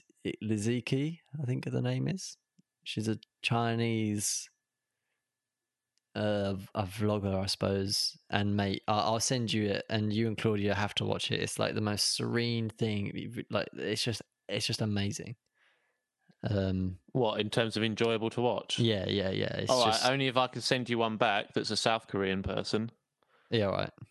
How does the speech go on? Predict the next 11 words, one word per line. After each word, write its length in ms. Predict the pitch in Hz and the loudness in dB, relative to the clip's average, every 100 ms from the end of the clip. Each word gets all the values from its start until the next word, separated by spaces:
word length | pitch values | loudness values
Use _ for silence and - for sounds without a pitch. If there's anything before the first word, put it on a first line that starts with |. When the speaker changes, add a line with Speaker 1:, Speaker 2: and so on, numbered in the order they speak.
| _ _ | _ _
Speaker 2:
Which 260 | - 110 - | -2 0 0
is 120 | 104 | -2
about 320 | 104 104 101 | 2 2 2
interior 420 | 110 101 - 104 98 | -2 -2 0 0 0
design. 460 | 92 101 95 92 95 | 0 0 0 -2 -4
You'll 140 | 98 | -2
like 260 | 95 92 - | 0 -2 -2
that. 200 | 98 98 | -2 0
Speaker 1:
Yeah, 120 | 104 101 | 0 0
okay. 280 | - 95 87 _ _ _ _ _ _ _ _ - | 0 -4 -6 _ _ _ _ _ _ _ _ -10
Speaker 2:
Brilliant. 380 | - 92 90 | -4 -4 -4